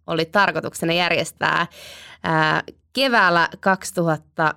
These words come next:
kaksikymmentäyksi, siirrettiin syksylle kaksituhatta kaksikymmentäyksi. Nyt viimeinen klousattu tapahtumapäivämäärä on, ää, kolmaskymmenes kolmatta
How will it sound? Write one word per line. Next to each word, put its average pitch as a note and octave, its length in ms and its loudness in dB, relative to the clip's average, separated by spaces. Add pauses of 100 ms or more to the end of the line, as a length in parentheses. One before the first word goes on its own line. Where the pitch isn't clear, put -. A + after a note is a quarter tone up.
kaksikymmentäyksi, E3+ 1300 -4
siirrettiin E3+ 500 0
syksylle E3 420 -4
kaksituhatta D#3+ 500 -6
kaksikymmentäyksi. D#3 880 -4 (300)
Nyt A#3+ 280 0 (120)
viimeinen E3 600 2 (140)
klousattu D#3 680 2
tapahtumapäivämäärä D3+ 1400 0 (100)
on, C#3 400 -2 (260)
ää, D3 320 -8
kolmaskymmenes F3 760 -2
kolmatta E3 480 -2